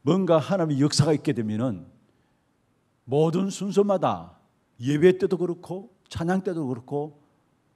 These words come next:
하나님께서 감동, 감화시켜서 우리 마음을 움직이시는 거예요. 그래서 우리 권사님들, 무엇보다도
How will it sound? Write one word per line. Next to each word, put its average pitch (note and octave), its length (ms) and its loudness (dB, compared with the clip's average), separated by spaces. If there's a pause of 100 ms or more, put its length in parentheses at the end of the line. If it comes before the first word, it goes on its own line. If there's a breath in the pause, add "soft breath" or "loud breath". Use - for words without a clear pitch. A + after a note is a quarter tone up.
(100)
하나님께서 G3 640 0
감동, F3+ 540 0
감화시켜서 E3 1000 -2 (280 soft breath)
우리 B2+ 160 -2
마음을 A2+ 320 -2
움직이시는 A2 640 -8
거예요. D#2 320 -20 (1700)
그래서 E3 260 2
우리 D3+ 220 2
권사님들, D#3 720 0
무엇보다도 C3 760 -2